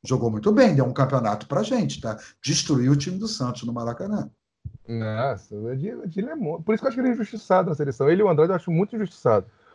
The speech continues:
Speaker 1: Eu
Speaker 2: Não
Speaker 1: acho
Speaker 2: deve
Speaker 1: o
Speaker 2: ser
Speaker 1: Adílio
Speaker 2: titular.
Speaker 1: injustiçado na história do Flamengo. Eu acho que muito torcedor do Flamengo não tem noção o que foi o Adílio.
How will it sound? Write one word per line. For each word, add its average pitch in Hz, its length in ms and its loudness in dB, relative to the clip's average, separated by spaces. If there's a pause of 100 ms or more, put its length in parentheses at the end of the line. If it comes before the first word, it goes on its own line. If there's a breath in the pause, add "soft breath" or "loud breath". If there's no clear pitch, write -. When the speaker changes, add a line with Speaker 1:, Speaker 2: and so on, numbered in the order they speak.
(220 soft breath)
Speaker 1:
Eu 131 80 4
Speaker 2:
Não 165 80 8
Speaker 1:
acho 190 40 8
Speaker 2:
deve 220 120 8
Speaker 1:
o 185 40 2
Speaker 2:
ser 160 100 6
Speaker 1:
Adílio 123 100 0
Speaker 2:
titular. 143 440 4
Speaker 1:
injustiçado - 440 -4 (140)
na 156 100 -4
história 165 380 0
do 170 140 2
Flamengo. 123 540 -2 (720 soft breath)
Eu 101 80 -8
acho 139 200 -2
que - 80 -4
muito 165 400 4
torcedor 196 460 0
do 143 80 -4
Flamengo 139 460 -2
não 175 440 6
tem 214 180 4
noção 185 840 0 (460)
o 156 140 0
que 165 160 -4
foi 151 340 2
o 233 80 4
Adílio. - 420 -4